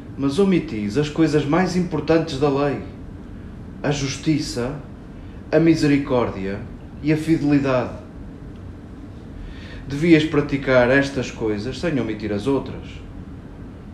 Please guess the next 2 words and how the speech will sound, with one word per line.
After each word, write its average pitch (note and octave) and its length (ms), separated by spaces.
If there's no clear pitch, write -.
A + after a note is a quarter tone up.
Guias A#2+ 480
cegos. - 720